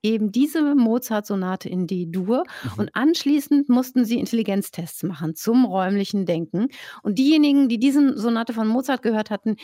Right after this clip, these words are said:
Speaker 1: die schnitten acht bis neun I-Q-Punkte besser ab als die anderen.
Speaker 2: Das heißt, Mozart hören macht schlauer.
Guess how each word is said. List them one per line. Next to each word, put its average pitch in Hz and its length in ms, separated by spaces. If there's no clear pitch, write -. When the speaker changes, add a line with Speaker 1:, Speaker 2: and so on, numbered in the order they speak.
Speaker 1:
die 214 80
schnitten 247 340
acht - 220
bis 233 220
neun 226 600
I-Q-Punkte 226 760
besser 196 360
ab - 200
als - 240
die - 140
anderen. 127 300
Speaker 2:
Das 107 220
heißt, 120 340
Mozart 143 540
hören 139 260
macht 123 220
schlauer. 101 420